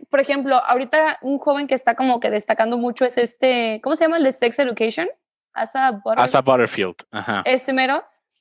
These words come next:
Speaker 1: Se me hace que podría estar de joven, de alguien, no lo sé, pero creo que ese actor está como que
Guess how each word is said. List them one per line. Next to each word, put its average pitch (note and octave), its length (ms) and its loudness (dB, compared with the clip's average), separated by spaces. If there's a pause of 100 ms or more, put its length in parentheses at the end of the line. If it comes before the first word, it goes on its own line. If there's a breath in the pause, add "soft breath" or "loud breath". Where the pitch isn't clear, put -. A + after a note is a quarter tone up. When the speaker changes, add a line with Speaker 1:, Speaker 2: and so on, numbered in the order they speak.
(140)
Speaker 1:
Se A3+ 160 0
me A#3+ 100 2
hace B3+ 160 2
que C#4 100 -2
podría B3+ 280 0
estar C4 340 -2
de A#3+ 160 0
joven, B3+ 400 0
de A3 100 -2
alguien, B3 400 2
no B3 220 2
lo B3+ 100 0
sé, B3+ 300 -2
pero A3+ 160 0
creo A#3 160 -2
que B3+ 80 0
ese B3+ 100 -2
actor A#3+ 400 -2
está A3 220 -4
como A3+ 240 -10
que - 260 -12